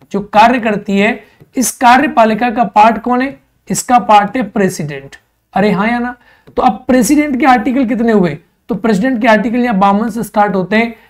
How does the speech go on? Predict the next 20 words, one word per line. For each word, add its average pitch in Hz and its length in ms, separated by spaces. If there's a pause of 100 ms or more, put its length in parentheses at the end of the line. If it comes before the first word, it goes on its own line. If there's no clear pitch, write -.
(100)
ये 262 60
एक 190 140
बेसिक 202 320
सी 233 120
बात 156 300
है। 147 140 (220)
तो 302 60
इस - 80
प्रकार 240 460
के 320 200
कई 285 320
प्रकार 247 480
के 269 140
प्रश्न 220 360
आपके 220 280
एग्जाम 202 360
में 202 80
पूछे 185 340
जाते 202 300
हैं, 233 200